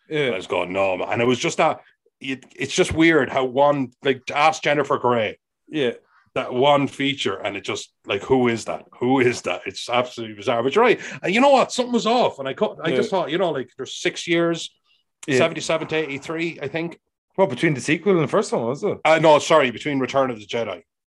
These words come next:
Speaker 1: Yeah.
Speaker 2: So when I was, when I was kind of noticing it in Return of the Jedi, I know it's not the first sequel, but I was kind of, it, it kind of dawned on me. I was like,
Speaker 1: Mm.
Speaker 2: "Does," 'cause, like, just that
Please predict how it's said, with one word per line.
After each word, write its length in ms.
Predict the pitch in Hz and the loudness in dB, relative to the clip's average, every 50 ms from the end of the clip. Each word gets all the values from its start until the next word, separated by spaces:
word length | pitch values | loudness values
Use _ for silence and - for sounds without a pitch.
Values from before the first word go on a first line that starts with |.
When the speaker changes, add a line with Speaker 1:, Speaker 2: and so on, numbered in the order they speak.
| _ _ _ | _ _ _
Speaker 1:
Yeah. 180 | 151 143 131 113 | -2 0 0 2
Speaker 2:
So 240 | - 139 131 127 117 | 4 4 4 4 4
when 160 | 123 131 123 | 2 2 2
I 60 | 120 120 | 2 2
was, 200 | 127 113 - 139 | 0 -2 -2 -2
when 140 | 131 131 135 | -2 -2 -2
I 80 | 123 117 | -2 -4
was 160 | 123 127 - - | -6 -10 -8 -4
kind 180 | - 160 156 | -4 -2 -2
of 160 | 151 - - | -2 -4 -2
noticing 420 | 127 143 147 147 139 135 - 143 143 | 0 0 0 0 0 -4 -8 -8 -8
it 60 | 123 | -8
in 80 | 113 113 | -8 -10
Return 320 | 113 - 135 131 127 120 | -8 -4 -4 -2 -2 -4
of 60 | 104 | -6
the 80 | 101 101 | -12 -10
Jedi, 460 | - 120 117 120 135 131 135 131 131 _ _ _ _ _ _ _ _ - | -4 -2 0 0 2 0 0 -2 -4 _ _ _ _ _ _ _ _ -2
I 60 | 127 | 2
know 140 | 139 143 135 | 4 4 4
it's 140 | 123 - - | 2 0 -2
not 160 | 139 127 - - | -4 -4 -4 -6
the 60 | 117 | -6
first 260 | - 131 120 139 - | -4 -4 -4 -4 -6
sequel, 340 | - 127 120 - - 139 127 | -6 -8 -6 -2 -2 -2 -2
but 80 | 110 117 | -2 -4
I 60 | 113 | -6
was 120 | 110 104 - | -6 -8 -8
kind 200 | - 143 147 135 | -6 -6 -4 -4
of, 100 | 120 120 | -4 -6
it, 300 | 120 117 - 120 107 117 | -6 -8 -8 -10 -10 -10
it 140 | 113 - - | -12 -10 -2
kind 180 | - 147 131 123 | -2 0 0 0
of 80 | 110 | 0
dawned 320 | 123 117 117 123 131 135 143 | 2 2 4 4 2 0 -2
on 60 | 139 | -4
me. 120 | 147 135 | -4 -6
I 40 | 127 | -8
was 100 | 123 120 | -8 -10
like, 120 | 143 135 160 | -10 -8 -6
Speaker 1:
Mm. 180 | 151 139 123 | -4 -4 -2
Speaker 2:
"Does," 220 | 220 262 254 247 - | -4 -4 -6 -8 -10
'cause, 460 | 214 202 - - - _ _ - 113 | -14 -16 -18 -20 -20 _ _ -6 -4
like, 260 | 139 123 - 113 - _ | -4 -4 -4 -8 -6 _
just 160 | 151 131 - | -4 0 2
that 200 | 147 123 107 - | 2 2 0 0